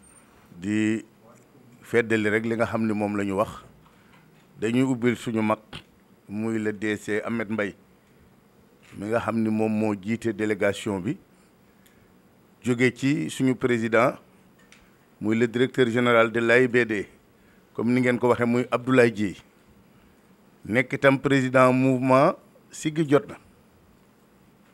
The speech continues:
Ci la nekk, mu nekk base am. Mu ci doon liggéey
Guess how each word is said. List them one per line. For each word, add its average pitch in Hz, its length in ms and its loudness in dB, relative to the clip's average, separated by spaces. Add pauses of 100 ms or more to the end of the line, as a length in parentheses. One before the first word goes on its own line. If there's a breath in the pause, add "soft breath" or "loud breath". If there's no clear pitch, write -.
(280)
Ci 127 120 -2
la 131 160 6
nekk, 135 320 4
mu 131 180 0
nekk 135 300 0
base 120 340 4
am. 101 100 -2 (1600)
Mu 101 160 -8
ci 117 100 -6
doon 123 240 4
liggéey 120 440 2